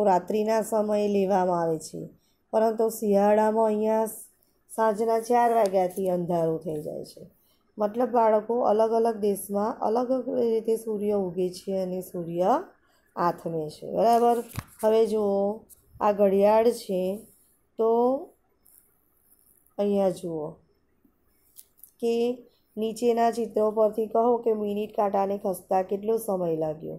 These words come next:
તો પહેલી ઘડિયાળમાં જુઓ, સાત અને વીસ હતી અને બીજી ઘડિયાળમાં જુઓ કેટલા વાગ્યા છે, કેટલા દેખાય છે તમને?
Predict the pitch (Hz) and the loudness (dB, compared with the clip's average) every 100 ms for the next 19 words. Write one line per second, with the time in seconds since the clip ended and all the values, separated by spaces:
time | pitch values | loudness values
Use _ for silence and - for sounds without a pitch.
0 | - _ _ _ _ - 226 220 208 220 | -18 _ _ _ _ -10 -2 0 2 2
1 | 220 220 214 208 202 208 202 196 180 165 | 2 2 4 2 2 0 0 -2 -2 -2
2 | 156 - _ _ _ _ _ _ - 214 | -8 -20 _ _ _ _ _ _ -2 2
3 | 202 214 - 226 208 202 214 240 349 - | 2 0 -2 -2 0 0 0 -2 -4 -14
4 | _ _ _ _ _ _ _ 214 185 233 | _ _ _ _ _ _ _ -10 -4 -2
5 | 233 226 - 180 175 190 247 - _ _ | -4 -4 -2 -2 -2 -4 -6 -12 _ _
6 | _ _ _ _ _ _ _ _ _ _ | _ _ _ _ _ _ _ _ _ _
7 | _ - 202 196 202 202 202 208 208 202 | _ -6 -2 0 -2 -2 -2 0 2 4
8 | 202 202 196 190 175 165 165 196 190 208 | 4 2 2 0 0 -4 -4 -4 0 2
9 | 185 160 160 151 151 170 165 - _ _ | 2 2 -2 -4 -6 -16 -16 -18 _ _
10 | _ _ _ _ _ - _ _ _ _ | _ _ _ _ _ -20 _ _ _ _
11 | - _ _ _ _ _ _ _ _ _ | -20 _ _ _ _ _ _ _ _ _
12 | _ 240 240 226 185 175 170 170 - 185 | _ 0 2 2 0 0 -4 -4 -8 -12
13 | 185 - - | -12 -12 -16